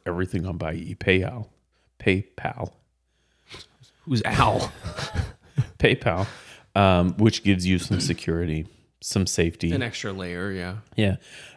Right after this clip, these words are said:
Speaker 1: Um, it, it just felt like this is all really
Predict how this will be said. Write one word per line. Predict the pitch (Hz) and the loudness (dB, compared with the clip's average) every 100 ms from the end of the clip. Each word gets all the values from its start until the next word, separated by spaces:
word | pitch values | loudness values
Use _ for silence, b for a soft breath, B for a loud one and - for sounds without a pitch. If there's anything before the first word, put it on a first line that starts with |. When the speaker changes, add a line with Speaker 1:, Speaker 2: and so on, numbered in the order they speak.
| B | B
Speaker 1:
Um, | - 98 90 90 85 82 90 - _ | 4 6 8 6 2 0 -2 -6 _
it, | 180 - | -4 -2
it | 175 | -2
just | 247 - | -4 -2
felt | 220 180 | -4 -2
like | 151 113 - - | 0 0 0 -6
this | 208 | -8
is | 320 - | -4 -4
all | - 185 170 | 0 2 2
really | 107 104 120 147 139 139 127 110 98 | 0 -2 0 2 2 2 2 0 -2